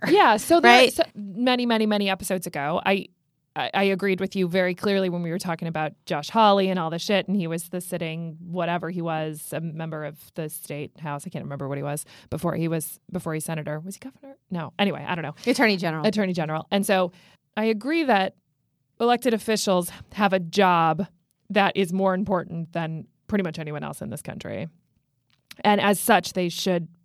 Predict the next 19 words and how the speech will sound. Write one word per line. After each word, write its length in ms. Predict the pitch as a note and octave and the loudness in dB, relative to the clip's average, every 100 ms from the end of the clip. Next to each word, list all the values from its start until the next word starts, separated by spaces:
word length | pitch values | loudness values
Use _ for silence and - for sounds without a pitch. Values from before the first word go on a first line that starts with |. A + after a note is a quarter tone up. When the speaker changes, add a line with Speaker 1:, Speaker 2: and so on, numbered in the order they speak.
| - | -4
Speaker 1:
be 160 | F3 | -2
better, 600 | E3 D#3 - D#3 C#3 - - _ _ | -2 -8 -6 -6 -6 -14 -20 _ _
quote 180 | F#3 E3 | -2 -2
unquote 320 | D#3+ D#3+ - | -2 -6 -6
better. 400 | - - - F3+ - _ - - - - | -8 -6 -6 -6 -10 _ -20 -20 -20 0
But 160 | C#4 C#4 | 2 6
I 140 | C4 - | 4 8
also 320 | C#4+ E4+ F4+ | 8 8 4
think 220 | B3+ G3 | 2 0
that 100 | F#3 | 0
the 80 | F#3+ | 0
government 400 | F#3+ G#3+ A#3+ G#3+ | 2 2 2 0
is 100 | F#3 | -2
served 440 | - F3+ F3+ E3+ - - | 2 2 2 -2 -14 -12
better 420 | F3+ G3 G3 F3+ | 0 4 4 2
by 160 | E3+ E3+ | 0 -4
people 720 | - A3+ A3 F#3+ E3+ E3 - | -4 -4 0 2 2 0 -2
that 220 | F3+ E3 - | -4 -2 -4
understand 960 | F#3 F3+ F3+ - F#3 F3 D#3+ D#3+ D#3+ | -4 -4 -6 -6 -4 -2 -4 -6 -10